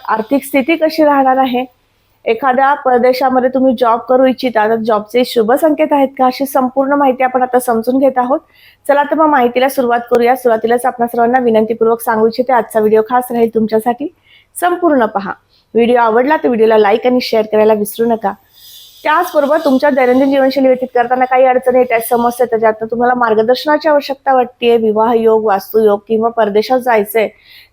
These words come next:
जाण्याचे योग आहेत का, या सर्व संदर्भातील माहिती हवी आहे, त्यासाठी माझा संपर्क क्रमांक मी दिलेला आहे, नक्की मला संपर्क करू शकता.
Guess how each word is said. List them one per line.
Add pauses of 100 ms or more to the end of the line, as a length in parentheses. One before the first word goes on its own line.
जाण्याचे
योग
आहेत (120)
का, (360)
या
सर्व
संदर्भातील
माहिती
हवी
आहे,
त्यासाठी
माझा
संपर्क
क्रमांक
मी
दिलेला
आहे,
नक्की
मला
संपर्क
करू
शकता.